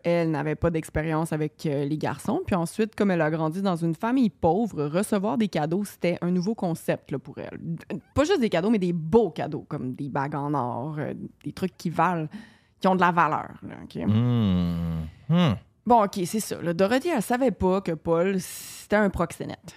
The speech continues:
Speaker 1: hein, un pimp.
Speaker 2: Oh !
Speaker 1: Tu
Speaker 2: Je
Speaker 1: l'as deviné
Speaker 2: le
Speaker 1: tantôt.
Speaker 2: savais. I mean, hey, son habit est assez particulier. Ça prend une certaine sorte de personne pour, euh,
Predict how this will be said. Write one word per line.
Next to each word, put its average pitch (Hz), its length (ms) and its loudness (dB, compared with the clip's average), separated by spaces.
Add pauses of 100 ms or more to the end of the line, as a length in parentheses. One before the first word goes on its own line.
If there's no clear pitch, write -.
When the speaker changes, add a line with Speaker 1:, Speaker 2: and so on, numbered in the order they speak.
(100)
Speaker 1:
hein, 185 160 -4 (100)
un 170 160 -2
pimp. - 200 -12 (320)
Speaker 2:
Oh ! 113 960 4 (480)
Speaker 1:
Tu 87 80 -2
Speaker 2:
Je 190 160 2
Speaker 1:
l'as 202 80 10
deviné 95 380 4
Speaker 2:
le 92 60 6
Speaker 1:
tantôt. 87 300 -2
Speaker 2:
savais. 87 680 2 (120)
I 104 140 6
mean, 107 280 6 (600)
hey, 80 220 -2 (100)
son 92 300 4
habit 95 580 6
est 82 80 4
assez 80 440 0 (140)
particulier. 85 1300 0
Ça 78 240 -2
prend 85 380 0
une 80 140 2
certaine 82 600 -2
sorte 78 300 -4
de 82 100 0
personne 82 960 0 (720)
pour, 82 380 0 (100)
euh, 76 320 0